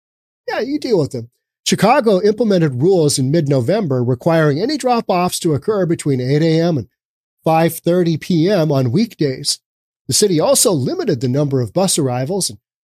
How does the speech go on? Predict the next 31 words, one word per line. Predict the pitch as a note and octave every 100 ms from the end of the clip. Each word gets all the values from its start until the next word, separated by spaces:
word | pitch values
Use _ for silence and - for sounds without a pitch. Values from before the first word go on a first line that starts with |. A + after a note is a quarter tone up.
| _
created | D3 D#3 F3 B2+
a |
designated | G#2+ - F3+ F3 F3 D#3+ C#3
location | C#3 E3+ F3 F#3 A3
in | E3+
the | C3
West | F#3 -
Loop | G3 A#3+ -
to | F#3
unload | G3+ G#3 -
passengers. | G3+ G#3+ G#3+ C#3+ C3 - - _ _ _
So | - D#3+ - _ _ _ _ _ _ _ -
if | B2+
these | F3+ D3
bus | D#3+ E3
drivers | - F3+ F3 F#3 G#3 G3 - -
and | C#3+ B2+
these | B2+ A#2
bus | C3+ C#3 - - _ _ -
companies, | C#3+ C#3 E3+ F3 G3 G3 - -
the | A#2+
charter | - C3 D3 E3
companies, | D#3 D#3 F3+ G3 G3 - _ _ _
don't | C#3+ D3
obey | C#3 C#3+ C#3+
the | C3+
rules, | A2 C3+ F3 G3+ -
they | C3
can | A#2+
get | A2 G2
arrested, | G2+ D#3+ G3+ - A#3 G#3+ G#3+ F#3+